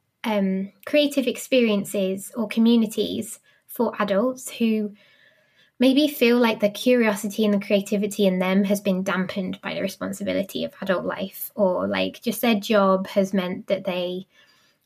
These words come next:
they need a little place to feel, like, lit up again by seeing and noticing things, or they want to be creative.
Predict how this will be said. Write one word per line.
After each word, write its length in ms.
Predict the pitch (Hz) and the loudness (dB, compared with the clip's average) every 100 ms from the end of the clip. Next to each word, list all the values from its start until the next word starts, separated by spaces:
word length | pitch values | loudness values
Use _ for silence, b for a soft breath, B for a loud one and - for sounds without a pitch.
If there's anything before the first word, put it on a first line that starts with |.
| _ _ _ | _ _ _
they 140 | - 156 | 2 4
need 460 | 110 101 98 196 - _ 220 | 4 4 2 -2 -12 _ -2
a 100 | 214 | 2
little 220 | 208 202 | 2 2
place 460 | 214 196 190 - | 2 2 0 -6
to 380 | - 208 190 196 - _ _ _ - | -4 -2 0 -2 -6 _ _ _ -6
feel, 540 | - 208 196 196 196 _ - | 2 4 4 2 -2 _ -6
like, 160 | 202 | -4
lit 280 | 214 208 196 | 0 0 0
up 160 | 196 - | -2 0
again 460 | 202 196 185 190 - - | 0 0 0 -2 -4 -4
by 520 | 185 180 180 185 - _ _ _ | -2 -2 -6 -6 -12 _ _ _
seeing 460 | - - 226 202 190 | -8 0 2 4 2
and 140 | 185 | 4
noticing 560 | 190 196 - 196 190 185 | 2 2 -2 -6 -6 -4
things, 400 | 190 180 180 185 | -4 -4 -6 -2
or 60 | |
they 100 | 190 | 0
want 220 | 202 214 - | 2 0 -2
to 80 | |
be 120 | 202 202 | -2 -4
creative. 760 | - 202 190 190 190 190 196 | -2 0 0 -2 -4 -4 -6